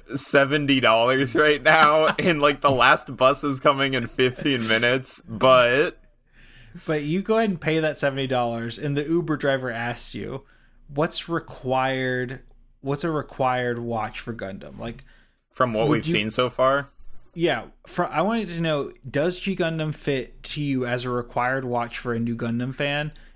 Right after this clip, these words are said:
Speaker 2: And also, like, what else out of what we've seen would you put in there?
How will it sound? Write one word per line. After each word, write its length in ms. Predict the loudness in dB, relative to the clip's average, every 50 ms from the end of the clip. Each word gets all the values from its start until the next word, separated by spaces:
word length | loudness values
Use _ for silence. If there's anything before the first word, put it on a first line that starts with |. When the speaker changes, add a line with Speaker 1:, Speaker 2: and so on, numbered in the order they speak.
| _ -6
Speaker 2:
And 140 | -4 0
also, 280 | 0 0 -2 -2 -2 -2
like, 200 | -2 -2 -4 -4 -2
what 160 | -2 0 2
else 300 | 2 2 0 -2 -8 -14 -6 -2
out 220 | 0 0 0 -2
of 100 | -4 -4
what 160 | -4 -4 -2
we've 140 | -2 -4 -4
seen 240 | -2 -2 -2 -2 -2
would 160 | -2 -4 -4
you 80 | -4 -6
put 220 | -4 -4 -4 -4
in 160 | -4 -4 -6 -6
there? 340 | -8 -10 -10 -12 -12 -12